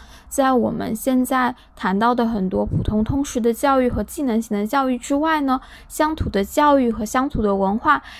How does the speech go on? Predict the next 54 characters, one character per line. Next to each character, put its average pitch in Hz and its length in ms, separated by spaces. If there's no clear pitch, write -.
也 208 100
是 254 160
乡 262 240
村 277 260
传 208 300
承 220 220
的 233 100
非 294 300
常 233 260
重 349 200
要 294 180
的 214 80
一 156 120
部 220 200
分。 - 280
对 349 220
于 320 100
家 339 280
乡 349 240
和 294 120
自 226 160
己 233 300
成 214 320
长 247 240
环 214 180
境 294 160
的 294 120
认 320 180
同 269 180
感， 247 220
对 285 200
于 285 80
孩 214 260
子 240 180
自 311 200
信 311 180
心 330 160
的 320 100
培 262 200
养 233 260
以 208 40
及 214 140
心 262 240
理 254 120
健 240 220
康 254 200
来 214 140
说 233 160
是 254 120
非 277 220
常 254 220
重 302 260
要 233 180
的。 - 160